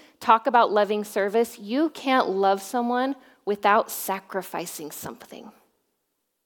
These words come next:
Look at any of your relationships, friendship, family, marriage. None of them <laughs> work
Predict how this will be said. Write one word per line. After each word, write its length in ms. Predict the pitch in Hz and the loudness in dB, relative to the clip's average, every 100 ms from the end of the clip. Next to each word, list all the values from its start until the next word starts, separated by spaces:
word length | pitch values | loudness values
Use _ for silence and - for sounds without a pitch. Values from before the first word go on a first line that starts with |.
| _ _ - | _ _ -6
Look 360 | 208 285 339 | 2 2 4
at 200 | 269 226 - | -2 -2 0
any 300 | 220 233 233 | 0 2 2
of 100 | 208 | 2
your 160 | 208 | 2
relationships, 680 | 196 180 175 196 180 175 - | 2 2 0 -6 -8 -8 -10
friendship, 640 | - 208 220 214 220 214 | -4 -2 -2 0 0 -2
family, 560 | - - 208 214 220 220 | -6 -2 0 0 0 0
marriage. 500 | 208 202 208 214 208 | 0 2 2 2 0
None 420 | 208 208 226 294 | -4 0 4 6
of 160 | 339 247 | 4 4
them 200 | 262 247 | 2 2
<laughs> 120 | 269 | 0
work 320 | 254 226 - | 2 2 0